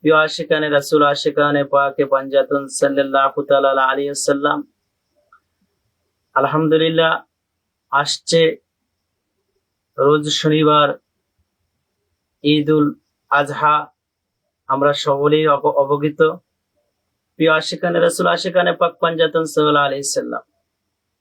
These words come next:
এই ঈদুল আজহা কুরবানি সম্পর্কে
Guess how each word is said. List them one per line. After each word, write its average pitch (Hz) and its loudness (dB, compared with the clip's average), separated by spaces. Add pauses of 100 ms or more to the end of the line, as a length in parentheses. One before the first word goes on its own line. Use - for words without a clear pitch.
(760)
এই 160 -2
ঈদুল 170 -2
আজহা 165 0
কুরবানি 151 0
সম্পর্কে 165 -6